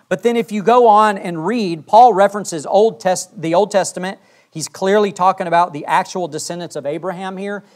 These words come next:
He's not talking about replacement theology where the church replaces Israel.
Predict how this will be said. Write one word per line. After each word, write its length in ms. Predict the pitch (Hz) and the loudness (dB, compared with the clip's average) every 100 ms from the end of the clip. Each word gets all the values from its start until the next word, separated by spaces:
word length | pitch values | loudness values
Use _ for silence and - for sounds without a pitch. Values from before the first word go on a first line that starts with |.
| _ | _
He's 180 | 160 147 | -12 -2
not 220 | 180 - | -2 0
talking 340 | 170 180 190 | 0 0 -2
about 340 | 170 180 180 - _ _ | 0 2 0 -4 _ _
replacement 640 | 160 - 180 180 185 185 | -10 -4 -4 -4 -10 -12
theology 540 | - 165 160 180 156 185 | -4 -2 0 -2 -8 -6
where 160 | 160 | -6
the 80 | 135 | -6
church 440 | 131 - 180 180 - | -10 -6 -6 -6 -10
replaces 680 | 151 - 156 165 175 151 - | -12 -8 -8 -6 -10 -12 -10
Israel. 680 | 175 175 175 196 208 214 | -10 -10 -8 -4 -4 -4